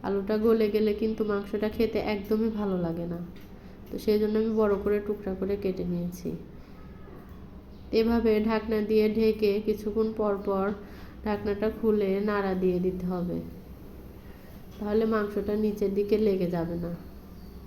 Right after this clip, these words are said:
তো মাংসটা আমি একদম ঝোলটা শুকিয়ে নেব। তো আমার মাংসটা প্রায় সিদ্ধ হয়ে গেছে। এখন আমি এর মধ্যে দিয়ে দিব ভাজা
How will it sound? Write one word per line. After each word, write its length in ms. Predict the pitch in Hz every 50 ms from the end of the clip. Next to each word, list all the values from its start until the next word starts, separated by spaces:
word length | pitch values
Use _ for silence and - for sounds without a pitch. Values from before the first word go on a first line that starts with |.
| - - - - - - - - - - - - - - - - - - - - - - - - - - - - - - - - - - - - - - - 101 - - - - - - - - - - - - - - - -
তো 60 | - 220 196 208
মাংসটা 400 | 208 214 214 214 226 208 214 214 214
আমি 120 | 214 220 220 214 208
একদম 240 | 208 202 208 226 226 226 202
ঝোলটা 300 | 214 214 202 196 190 202 214 208 -
শুকিয়ে 320 | - 196 196 - 196 196 190
নেব। 160 | 185 170 175 175 170 175 185 185 - - - - - - - - - - - - - - - - - - - -
তো 60 | - 208 214
আমার 160 | 214 220 220 220 226
মাংসটা 460 | 220 220 214 214 - 208 202 214 214 214 214
প্রায় 200 | 214 208 202 208 202 -
সিদ্ধ 220 | 233 226 208 196 220 220 220
হয়ে 160 | 214 208 208 208
গেছে। 180 | 208 202 208 202 196
এখন 160 | 202 220 208 208 208
আমি 100 | 214 214 214
এর 80 | 214 214 214
মধ্যে 220 | 214 208 208 220 220 214 214
দিয়ে 140 | 214 214 208 208
দিব 140 | 208 202 185 180 185 185 190
ভাজা 280 | 208 196 190 185 196